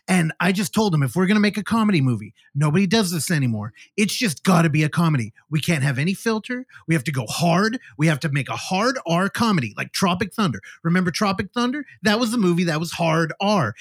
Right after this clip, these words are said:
Remember, there's the reader, there's blackface in that movie. I just want everything on the table."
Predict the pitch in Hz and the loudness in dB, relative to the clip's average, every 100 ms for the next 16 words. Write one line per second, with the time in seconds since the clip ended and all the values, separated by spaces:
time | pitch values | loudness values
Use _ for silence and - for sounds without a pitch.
0 | - 160 175 262 277 131 131 104 - 190 | -4 2 2 2 0 -2 -2 -4 -2 -2
1 | 185 120 - - 151 165 - 254 247 262 | -2 -4 -6 -6 -6 -6 -4 -2 -2 -2
2 | 254 240 262 254 - 170 190 - 156 123 | -2 0 -2 -4 0 0 0 0 -2 -2
3 | _ 233 220 226 214 196 185 165 170 101 | _ 2 4 4 4 4 2 2 0 0
4 | - | -6